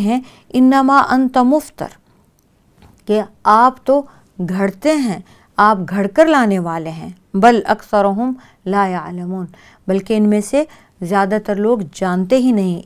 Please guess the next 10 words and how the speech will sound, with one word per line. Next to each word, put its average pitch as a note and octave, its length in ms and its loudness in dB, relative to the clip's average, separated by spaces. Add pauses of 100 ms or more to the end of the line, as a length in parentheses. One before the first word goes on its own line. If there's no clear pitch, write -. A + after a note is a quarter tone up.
इल्म D#4+ 220 4
ही D4 120 4
नहीं G#3 220 0
रखते। E3+ 380 -10 (520)
कुल, A3+ 240 0 (500)
ए G#3+ 60 -2
नबी G#3+ 220 0
सल्लल्लाहु F#3+ 600 -2
अलैहि F3+ 440 -4
वसल्लम, G3+ 500 -4